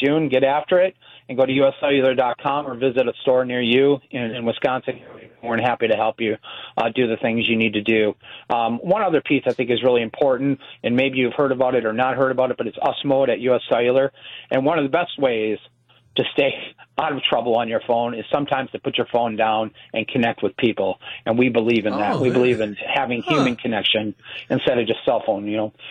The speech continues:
Speaker 1: when you're with
Speaker 2: That's
Speaker 1: people,
Speaker 2: very,
Speaker 1: it's time to
Speaker 2: Eric,
Speaker 1: put
Speaker 2: that
Speaker 1: your
Speaker 2: is,
Speaker 1: phone
Speaker 2: uh,
Speaker 1: down.
Speaker 2: that is groundbreaking. It's,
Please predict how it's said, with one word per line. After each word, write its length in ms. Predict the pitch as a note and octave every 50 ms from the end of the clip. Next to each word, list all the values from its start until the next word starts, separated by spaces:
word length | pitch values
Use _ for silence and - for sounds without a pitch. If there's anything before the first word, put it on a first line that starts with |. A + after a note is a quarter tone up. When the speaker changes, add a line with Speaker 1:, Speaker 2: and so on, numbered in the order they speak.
| - - -
Speaker 1:
when 140 | - C3 D#3
you're 100 | F3+ F3
with 140 | D3+ D#3+ F#3
Speaker 2:
That's 180 | A3 A3 D#3
Speaker 1:
people, 140 | E3 F#3 A3+
Speaker 2:
very, 180 | A#3+ A#3+ A#3+ -
Speaker 1:
it's 220 | D#3 D3+ - _
time 20 |
to 60 | - F3+
Speaker 2:
Eric, 300 | G#3+ B3+ A#3 F#3 D#3 -
Speaker 1:
put 40 | F#3+ F#3+
Speaker 2:
that 80 | G#3
Speaker 1:
your 100 | A3 G#3
Speaker 2:
is, 140 | G3+ E3 D3
Speaker 1:
phone 80 | E3+ F#3+
Speaker 2:
uh, 200 | F3+ F3 E3+ E3+
Speaker 1:
down. 80 | E3 - _ _
Speaker 2:
that 160 | - G#3+ G#3
is 220 | G3+ F#3 D#3 B2+ B2
groundbreaking. 800 | - C#3+ D3 F3+ G#3+ A#3+ A3 E3 E3+ E3 D3+ - D3+ D3 C#3+ D3
It's, 240 | D#3+ - - C#3